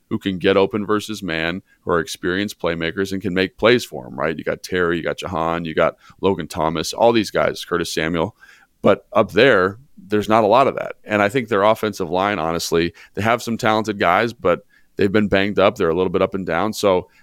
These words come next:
I think they're asking a lot of Mac Jones in terms of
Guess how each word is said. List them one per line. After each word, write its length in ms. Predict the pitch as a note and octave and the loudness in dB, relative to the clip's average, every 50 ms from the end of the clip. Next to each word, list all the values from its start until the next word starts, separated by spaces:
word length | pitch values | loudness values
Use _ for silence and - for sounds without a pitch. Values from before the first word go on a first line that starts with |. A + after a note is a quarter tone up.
| _ _ _ | _ _ _
I 100 | - F#2+ | -4 -2
think 180 | G#2+ A#2+ A#2+ - | 0 0 -2 0
they're 120 | G#2+ F2+ F2+ | 0 2 2
asking 360 | F#2 G#2 G#2+ - - G#2 E2+ | 2 0 0 -4 -6 -6 -6
a 40 | D#2 | -2
lot 260 | D#2 D#2+ E2+ F#2+ G2 | 0 2 2 2 0
of 100 | F2+ - | -2 -4
Mac 240 | F2+ F2 E2+ E2+ - | -4 -2 -2 -2 -4
Jones 480 | - E2+ E2 D#2+ E2+ F#2+ A2 A#2+ A2 F#2+ | -6 -6 -4 -4 -4 -4 -6 -8 -8 -10
in 100 | F#2 E2+ | -10 -8
terms 380 | - G#2 F#2+ F#2+ F#2 F2+ F#2 | -8 -6 -6 -6 -6 -4 -4
of 300 | F2+ D#2+ D#2+ D#2 - - | -2 -2 -2 -4 -6 -12